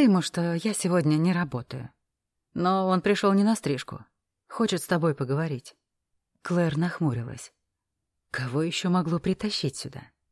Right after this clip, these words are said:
Кто смеет отвлекать ее от маленького праздника? «Сейчас выйду». С полной уверенностью, что в салон заглянул какой-нибудь недовольный клиент или парень из страховой, с которым они назначили встречу на завтра,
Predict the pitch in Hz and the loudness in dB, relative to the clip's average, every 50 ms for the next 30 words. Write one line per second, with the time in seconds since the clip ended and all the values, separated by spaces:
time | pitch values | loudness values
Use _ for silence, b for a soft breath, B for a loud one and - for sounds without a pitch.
0 | _ _ _ _ _ _ _ - - - 247 226 196 - - 190 180 175 165 - | _ _ _ _ _ _ _ -12 -6 0 0 0 2 2 2 2 4 4 2 2
1 | 165 143 - 139 143 147 - 190 180 175 - - 127 123 135 135 135 135 - 147 | 0 0 0 0 -2 0 2 2 0 0 0 -2 -2 0 0 0 -2 -2 0 0
2 | 147 151 143 123 127 123 - - 131 143 139 - - 170 151 127 - - 104 - | 2 2 0 0 -2 -4 -4 -4 -4 -4 -4 -4 -4 -4 -4 -4 -6 -10 -12 -14
3 | - - 120 - _ _ _ _ _ _ _ _ _ _ _ - - - 269 - | -12 -16 -16 -16 _ _ _ _ _ _ _ _ _ _ _ -8 -2 -2 0 2
4 | - 262 233 180 - 185 185 175 160 - 156 135 - - _ _ _ _ _ _ | 4 2 2 2 2 0 0 -2 -2 -2 -6 -8 -8 -14 _ _ _ _ _ _
5 | _ _ _ _ _ _ _ _ _ _ _ - - - - 214 208 202 190 190 | _ _ _ _ _ _ _ _ _ _ _ -12 -6 2 4 6 6 8 8 6
6 | 190 180 180 170 208 220 196 180 151 151 139 - - 139 127 - - 143 135 - | 6 4 6 6 6 6 6 6 4 2 0 -2 -2 -6 -4 -2 0 -2 0 0
7 | - 147 143 156 165 156 135 131 123 113 131 135 143 143 135 - - 120 - - | 0 0 2 2 2 2 2 0 0 2 2 2 4 4 2 2 0 -4 -2 0
8 | 139 131 127 127 113 127 123 - - 143 143 127 131 127 120 123 127 117 117 117 | 0 0 0 0 0 0 0 0 0 0 2 2 2 2 2 2 0 0 0 -2
9 | - - 127 147 156 175 185 160 113 - - - _ _ _ _ - 196 180 180 | -4 -4 -4 -4 -2 0 0 -2 -2 -4 -8 -16 _ _ _ _ -4 -2 -2 -2
10 | - - 190 185 180 175 156 139 - 151 - - - 131 127 - - 139 139 156 | 0 2 2 2 2 2 2 0 0 -4 -4 -4 -2 -2 -4 -2 -4 -4 -2 0
11 | 202 202 190 - _ _ _ _ _ _ _ - - - - 196 185 - 175 165 | 0 0 -2 -4 _ _ _ _ _ _ _ -14 -10 -4 -2 -2 0 2 2 4
12 | 165 160 160 151 156 151 151 151 135 143 147 143 139 - 135 135 135 - - - | 4 4 4 4 4 4 4 2 2 2 2 2 0 0 -2 -2 -2 -2 -2 0
13 | 135 131 - - 135 123 135 135 110 127 120 117 - - - 120 107 | 0 0 0 0 -2 -2 -2 -2 -2 -2 -4 -6 -6 -10 -12 -12 -12